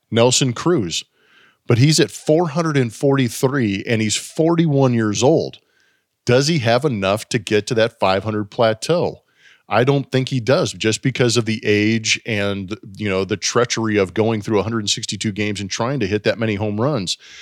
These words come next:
It's really kind of a fascinating thing to think about, that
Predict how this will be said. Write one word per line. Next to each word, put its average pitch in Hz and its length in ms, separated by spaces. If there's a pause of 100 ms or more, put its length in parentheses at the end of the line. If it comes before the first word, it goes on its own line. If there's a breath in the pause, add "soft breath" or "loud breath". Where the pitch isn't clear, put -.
(200 loud breath)
It's 117 220
really 131 420
kind 117 220
of 104 80
a 101 80
fascinating 107 1000 (140)
thing 123 180
to 107 80
think 180 260
about, 107 380
that 107 160